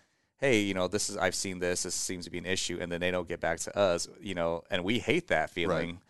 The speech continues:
Speaker 2: Same thing.
Speaker 1: So, and, but if we cascade that down to the floor team members by not being consistent and, and readdressing things with them, uh, closing that loop, then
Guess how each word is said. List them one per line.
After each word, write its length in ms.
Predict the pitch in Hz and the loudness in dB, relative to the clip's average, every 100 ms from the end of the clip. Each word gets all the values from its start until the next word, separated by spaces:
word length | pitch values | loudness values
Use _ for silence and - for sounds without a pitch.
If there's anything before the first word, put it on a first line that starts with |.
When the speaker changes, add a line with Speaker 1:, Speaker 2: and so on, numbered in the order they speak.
| _ | _
Speaker 2:
Same 180 | - 90 | -4 -2
thing. 60 | 85 | 0
Speaker 1:
So, 440 | - 101 90 90 | 4 6 6 4
and, 180 | 80 90 | 2 2
but 260 | 95 90 87 | 4 4 4
if 180 | 92 98 | 0 -2
we 380 | 98 98 95 - | -2 -2 -2 -4
cascade 500 | - 90 - 95 90 | 0 0 0 -2 0
that 320 | 90 - - | 0 -2 -4
down 240 | 107 92 90 | 0 2 2
to 100 | 87 | -2
the 100 | 80 | -4
floor 260 | - 104 117 | -2 -2 -2
team 220 | - 87 | -6 -8
members 260 | 85 87 | -6 -6
by 160 | - 82 | -4 -4
not 240 | 85 82 | -2 -4
being 160 | 82 85 | -6 -8
consistent 600 | - - 82 - 85 82 | -6 -6 -4 -6 -6 -6
and, 260 | 82 80 82 _ _ _ _ _ | -6 -6 -12 _ _ _ _ _
and 340 | 90 82 82 - | -4 -2 -4 -8
readdressing 640 | 98 92 80 85 - 85 | -2 0 0 0 -2 -4
things 240 | 85 82 87 | -6 -4 -6
with 120 | 80 | -4
them, 380 | 85 82 85 - | -4 -4 -6 -8
uh, 180 | 87 80 | -6 -6
closing 400 | - 95 87 90 | 0 0 0 -2
that 180 | 85 82 | -6 -4
loop, 220 | 82 82 _ _ _ | -6 -6 _ _ _
then 420 | 92 85 80 80 | -6 -4 -4 -8